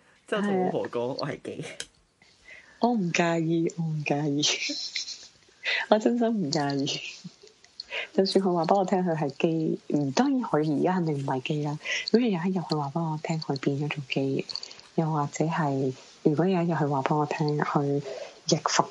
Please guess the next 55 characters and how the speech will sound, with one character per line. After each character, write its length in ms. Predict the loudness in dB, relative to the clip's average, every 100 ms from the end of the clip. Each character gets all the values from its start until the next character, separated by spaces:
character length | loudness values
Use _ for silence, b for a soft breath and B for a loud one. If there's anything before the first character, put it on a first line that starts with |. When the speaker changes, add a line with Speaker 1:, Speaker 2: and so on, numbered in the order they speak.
| 0
Speaker 2:
嘅， 180 | 0 -2 0
我 80 | 2 4 2
OK， 260 | 2 2
有 100 | 2
冇 140 | 0 -2
問 160 | -2 -2
題？ 260 | 0 -2 -4 -20 -8 0
睇 60 |
下 80 | 2
先， 260 | 4 2 0 B B B
買 200 | 0 2
自 140 | 2 2
己 140 | 4
想 240 | 4 4 4
買 160 | 2 2
嘅 120 | 0
女 320 | 0 0 0
裝 240 | 0 0
孖 280 | 2 0 0
瞓 240 | 0 0 2
着， 160 | -2 0
自 140 | 0
己 100 | 0
可 140 | 0 -2
以 80 |
慳 220 | -2 -4 -2
返 180 | -2
啲 100 | -2
荷 140 | 0 0
包 200 | 0 0
錢。 180 | 0 -2 B B B B B
咦， 260 | 4 4
噉 160 | 2 2
又 60 | 2
唔 100 | 2
得 120 | 0
喎， 380 | 2 0 0 0 0 B -6 _
因 120 | 2
為 120 | 2 2
我 220 | 2 0 0
着 160 | 0
嗰 220 | 0 -2
啲 240 | 0 0 0
唔 80 | 0
啱 240 | 0 0
我 80 | 0
老 100 | 0
公 180 | 0 0
着 160 | 0 -2
喎。 100 | -4 -6 -16 -16 B B B 2
我 120 | 2
着 120 | 2 2
嗰 160 | 2
啲 160 | 2 2
呢， 240 | 2 0